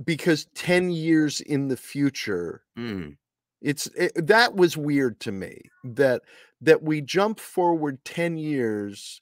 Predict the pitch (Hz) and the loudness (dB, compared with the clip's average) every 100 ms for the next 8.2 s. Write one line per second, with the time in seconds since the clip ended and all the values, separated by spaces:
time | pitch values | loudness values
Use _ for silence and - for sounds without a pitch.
0 | _ - 120 123 120 - 143 131 - 131 | _ -4 -2 -2 -6 -6 0 0 0 -2
1 | 131 127 123 123 - 127 - 147 175 196 | -2 0 -4 -6 -10 -14 -4 0 2 2
2 | 185 175 - - 151 143 - 135 - 139 | -2 -4 -4 -4 -4 -4 -8 -10 -6 -6
3 | - - 143 131 131 127 - _ _ - | -8 -4 0 0 -2 -6 -14 _ _ -4
4 | 135 139 - 151 147 143 139 143 131 - | -2 0 2 2 2 -2 -4 -2 -2 -2
5 | 127 - 127 117 120 113 110 104 - 110 | -6 -4 -4 -4 -4 -6 -6 -8 -10 -10
6 | - 104 95 90 - 90 90 90 - - | -10 -10 -8 -8 -10 -14 -14 -14 -14 -2
7 | 175 151 170 180 - 147 156 170 175 - | -2 0 2 2 0 -8 -6 -2 -4 -4
8 | 165 170 | -6 -6